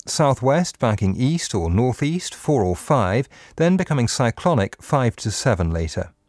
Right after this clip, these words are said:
Rain later, good, becoming moderate or poor later. Gibraltar Point to North Foreland. Southwesterly, four or five, backing easterly, five or six, then veering southerly, five to seven later. Fair, then rain or showers,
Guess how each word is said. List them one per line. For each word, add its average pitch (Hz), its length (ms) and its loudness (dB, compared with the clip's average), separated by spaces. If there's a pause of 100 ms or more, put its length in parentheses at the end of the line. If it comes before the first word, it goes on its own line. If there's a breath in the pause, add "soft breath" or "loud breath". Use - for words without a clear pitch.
(340)
Rain 131 240 4
later, 95 340 0 (300 soft breath)
good, 117 340 4
becoming 151 340 0
moderate 107 460 2
or 110 180 -2
poor 82 360 -4
later. 82 400 -6 (1500 soft breath)
Gibraltar 143 300 2
Point 147 260 2
to - 80 0
North 151 180 2
Foreland. 92 480 -2
Southwesterly, 151 840 0
four 165 300 0
or 98 120 2
five, 139 480 0
backing 101 400 0
easterly, 113 500 0
five 107 340 0
or 87 120 -2
six, 160 340 -2 (340 loud breath)
then 170 180 4
veering 147 260 2
southerly, 131 480 0
five 131 400 0
to - 100 -6
seven 101 420 0
later. 90 420 -2 (640)
Fair, 127 400 2
then 87 240 0
rain 123 280 2
or 87 120 0
showers, 110 520 0